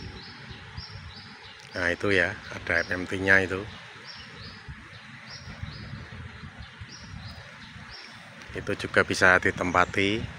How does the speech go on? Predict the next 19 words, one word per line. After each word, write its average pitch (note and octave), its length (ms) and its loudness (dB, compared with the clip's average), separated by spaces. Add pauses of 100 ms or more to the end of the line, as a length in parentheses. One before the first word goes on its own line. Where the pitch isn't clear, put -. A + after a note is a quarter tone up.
(380)
untuk F#2+ 240 0
tempat F2+ 320 0
hunian, F#2+ 480 8
ya. F#2+ 160 6 (1900)
Kantoran G2+ 560 10
juga - 320 6
bisa, G#2 320 8
teman-teman. F2+ 400 2 (3250)
Kalau F#2+ 200 6
yang F#2+ 160 8
ini G2+ 160 6
dulu G#2+ 280 6
pernah G2+ 280 8
kesewa, G2 520 8
teman-teman. E2+ 440 2 (1040)
Orang F#2 280 8
Jepang, F2+ 480 6
ya, F2 200 4 (160)
tapi F2+ 680 0